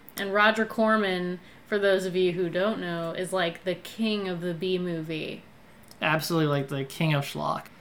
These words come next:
Speaker 2: He's got a long, long list of, like, what, over a hundred titles?
Speaker 1: Like, over four hundred at this point.
Speaker 2: Jesus fucking Christ.
Speaker 1: Yeah, it's insane. So, with Zone Troopers,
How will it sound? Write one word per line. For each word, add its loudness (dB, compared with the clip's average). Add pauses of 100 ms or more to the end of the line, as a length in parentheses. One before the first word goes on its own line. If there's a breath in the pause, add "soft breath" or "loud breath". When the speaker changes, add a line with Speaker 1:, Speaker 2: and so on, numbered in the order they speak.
(180 loud breath)
Speaker 2:
He's 2
got 8
a 6
long, 6
long 6
list 2
of, -2
like, -6
what, 0
over 0
a 4
hundred 0 (440)
titles? -4 (100)
Speaker 1:
Like, 2
over 0
four 0
hundred -8
at -8
this -8
point. -8
Speaker 2:
Jesus -2
fucking -8
Christ. -10
Speaker 1:
Yeah, 0
it's -8
insane. -4 (400)
So, 4
with 2
Zone 4
Troopers, -2